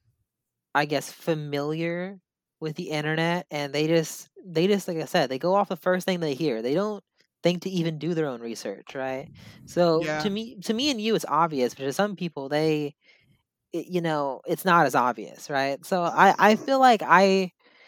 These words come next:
Speaker 1: it, <sighs> it's unfair to, like, to, like, say that it's completely their fault, even though it mostly is.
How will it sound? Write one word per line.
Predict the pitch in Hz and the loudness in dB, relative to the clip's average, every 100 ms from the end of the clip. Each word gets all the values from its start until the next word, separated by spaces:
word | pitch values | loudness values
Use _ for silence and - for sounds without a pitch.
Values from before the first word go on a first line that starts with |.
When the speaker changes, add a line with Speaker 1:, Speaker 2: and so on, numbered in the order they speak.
| - _ _ _ _ _ _ _ _ - | -20 _ _ _ _ _ _ _ _ -10
Speaker 1:
it, | 175 - 165 - - | -10 -8 -8 -10 -14
<sighs> | - | -4
it's | 226 208 | 2 6
unfair | 285 262 185 190 170 131 123 | 6 4 0 4 6 4 2
to, | - | -4
like, | 147 143 127 117 113 - - _ _ _ _ _ _ _ _ _ _ _ _ | -4 -2 -2 -4 -8 -18 -20 _ _ _ _ _ _ _ _ _ _ _ _
to, | - | 0
like, | 185 156 147 - | 6 6 4 -2
say | - 156 160 | 0 4 4
that | 139 | 4
it's | 135 156 - - | 0 -4 -4 -8
completely | - 165 - 165 175 185 | -8 -8 -2 -2 2 2
their | 190 202 | 2 0
fault, | 196 214 208 202 | 0 -2 -2 -4
even | 208 226 247 | -6 -6 0
though | 226 202 | 2 2
it | 151 | 0
mostly | 156 156 139 160 - 226 240 | -4 -4 -2 -2 0 2 4
is. | 247 254 254 254 - | 2 0 -6 -12 -16